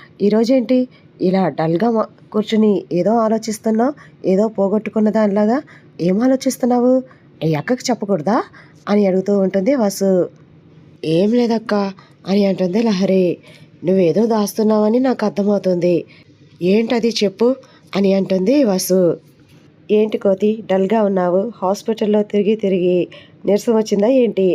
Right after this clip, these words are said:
అని లహరిని నెత్తి మీద ఒక మొట్కాయ వేస్తూ సోఫాలో కూర్చుంటాడు రిషి. "చూడండి సార్, ఇదేదో దాస్తుందని నాకు అనిపిస్తుంది.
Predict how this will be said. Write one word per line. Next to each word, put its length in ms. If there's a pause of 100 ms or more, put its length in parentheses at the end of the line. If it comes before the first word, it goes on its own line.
(100)
అని 260 (720)
లహరిని 540 (880)
నెత్తి 280
మీద 300
ఒక 160
మొట్కాయ 460
వేస్తూ 380 (240)
సోఫాలో 420
కూర్చుంటాడు 680
రిషి. 380 (960)
"చూడండి 460
సార్, 300 (380)
ఇదేదో 400
దాస్తుందని 640
నాకు 220
అనిపిస్తుంది. 640